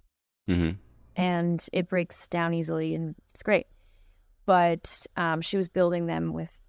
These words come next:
Speaker 2: like, extra shingles, and she was painting them with Farrow and Ball colors and everything that we love to see in our own homes. And she's like, "This is where I throw all the toys in at night. And this is how I have my zen back with all these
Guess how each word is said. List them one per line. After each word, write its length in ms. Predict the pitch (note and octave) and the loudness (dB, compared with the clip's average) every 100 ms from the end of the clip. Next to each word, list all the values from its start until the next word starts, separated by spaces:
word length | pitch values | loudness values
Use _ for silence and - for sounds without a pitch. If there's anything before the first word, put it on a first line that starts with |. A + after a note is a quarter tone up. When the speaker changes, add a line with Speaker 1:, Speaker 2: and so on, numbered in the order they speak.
| _ _ | _ _
Speaker 2:
like, 100 | _ | _
extra 260 | - - F#3+ | -16 -8 -6
shingles, 420 | - A#3 G#3+ F3 | -2 0 2 0
and 100 | F3 | -2
she 80 | F3+ | -4
was 100 | E3+ | -4
painting 500 | - - G#3+ - F#3 | -4 -2 0 0 0
them 160 | F3 E3+ | 0 -2
with 140 | E3 | -4
Farrow 320 | - E3 F3 | -4 -2 0
and 100 | G#3+ | 2
Ball 200 | G#3+ A3+ | 2 2
colors 540 | A3 G3+ F#3+ F3 E3+ E3 | 2 2 4 4 2 -2
and 160 | E3+ - _ _ - | -6 -8 _ _ -2
everything 340 | A#3 A#3+ B3+ | 2 2 4
that 120 | A3 | 2
we 160 | - G#3 | 2 2
love 280 | F#3+ G3 F3+ | 4 4 2
to 100 | F#3 | -6
see 480 | - B3+ G#3 F3+ D3+ | -2 0 2 2 0
in 80 | |
our 140 | F3 F3 | 0 0
own 180 | F3+ F3+ | 0 0
homes. 520 | G3+ F#3 D#3+ D#3+ D#3 | 2 2 0 -2 -4
And 120 | D#3+ | -6
she's 220 | - E3+ | -6 -6
like, 160 | D#3+ D#3+ - | -4 -6 0
"This 260 | F3 - | 2 2
is 220 | D3+ E3 | 0 -2
where 220 | D#3 D#3+ D3 | -2 -2 0
I 100 | F3 | -2
throw 260 | - F3+ | -2 -2
all 120 | C#3+ | -2
the 80 | - | -6
toys 340 | - E3+ - - | -4 -4 -4 -4
in 240 | - - - | -6 -6 -8
at 120 | - - | -6 -4
night. 300 | - - - _ - - _ - | -4 -6 -10 _ -20 -20 _ -6
And 200 | F3 E3+ | -2 0
this 100 | E3+ | 0
is 100 | E3+ | -2
how 180 | F3 D#3 | -2 0
I 220 | D#3 - - _ - - - - - | -2 -4 -12 _ -20 -20 -20 -20 -18
have 240 | - D#3 D#3+ | -8 -6 -2
my 140 | D#3 | -2
zen 320 | D#3 F3 F#3 | 0 2 2
back 300 | F3 D3+ E3+ | 0 -2 -4
with 120 | F3 D#3+ | -6 -4
all 100 | D#3+ | -2
these 220 | E3 | -4